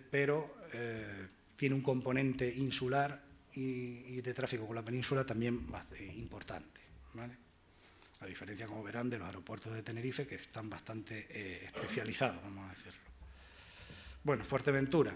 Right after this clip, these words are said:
Fuerteventura es una isla que tuvo, a lo largo de su,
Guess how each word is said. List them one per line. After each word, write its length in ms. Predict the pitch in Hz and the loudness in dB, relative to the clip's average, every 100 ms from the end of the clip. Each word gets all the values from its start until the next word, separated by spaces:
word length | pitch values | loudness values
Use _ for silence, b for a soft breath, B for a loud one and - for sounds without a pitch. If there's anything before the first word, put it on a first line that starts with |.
| - - B B B B | -6 -10 B B B B
Fuerteventura 560 | 139 143 139 139 165 165 | 0 4 4 6 8 8
es 60 | |
una 140 | 175 170 | 8 8
isla 220 | 190 175 | 8 8
que 80 | 143 | 8
tuvo, 400 | 170 185 185 - | 8 8 6 0
a 120 | 131 | 0
lo 120 | 123 | 4
largo 280 | 131 151 156 | 6 8 8
de 80 | 151 | 8
su, 720 | - 151 147 147 143 147 165 | 4 4 6 6 6 4 0